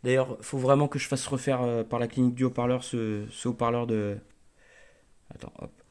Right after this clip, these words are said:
ce haut-parleur de, de bas médium, le bas médium. Parce que dedans, t'as deux haut-parleurs de, de grave de vingt-cinq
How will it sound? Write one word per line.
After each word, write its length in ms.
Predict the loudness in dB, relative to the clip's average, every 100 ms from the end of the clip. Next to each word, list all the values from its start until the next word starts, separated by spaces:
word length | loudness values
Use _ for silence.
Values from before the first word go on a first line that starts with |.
| _ -20
ce 160 | -10 -8
haut-parleur 360 | 0 2 2
de, 320 | 2 0 -2 -6 -10 -12 -12 -14 -16 -16 -12
de 80 |
bas 160 | 2 4
médium, 380 | 4 2 0 -2
le 80 | 0
bas 120 | 0
médium. 360 | 0 0 -2 -4 -14 -20 -20 -20
Parce 100 | -14
que 100 | -4
dedans, 280 | 0 4 4
t'as 260 | 6 4 4
deux 140 | 4
haut-parleurs 360 | 6 6 6 4
de, 600 | 2 0 0 -2 -4 -4
de 100 | -6
grave 240 | -2 -4
de 100 | -2
vingt-cinq 560 | -4 -4 -4 -6 -6 -12